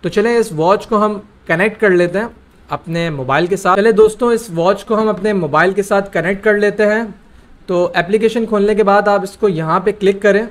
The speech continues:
तो यहाँ पे notification आप अपने तरीके से adjust कर सकते हैं। Alarm दिया गया है यहाँ पे, यहाँ पे Find My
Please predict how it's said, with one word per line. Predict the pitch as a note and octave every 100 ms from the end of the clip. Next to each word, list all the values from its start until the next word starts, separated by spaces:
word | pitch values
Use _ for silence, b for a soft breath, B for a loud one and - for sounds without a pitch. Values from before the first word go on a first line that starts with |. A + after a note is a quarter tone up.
| - - - -
तो | D#3
यहाँ | D3+ D#3+ F#3+
पे | F#3+ G#3
notification | F#3+ F3 F3+ F#3 E3+ F3 G3 F#3+ F#3+ - _ -
आप | E3 E3+ -
अपने | E3+ F#3 F#3+
तरीके | F3 F3 F3+
से | F#3+
adjust | C#3+ D3 E3+ -
कर | F#3+
सकते | F#3+ F3+ G3
हैं। | F#3+
Alarm | C#3 C#3 D3 F#3
दिया | F3+ F#3+
गया | E3+ F#3
है | F3+
यहाँ | F3 E3+
पे, | F#3 F3+ - - - -
यहाँ | E3+ D#3+
पे | F#3+ G3
Find | - E3+ G#3 G3+
My | F#3+ G3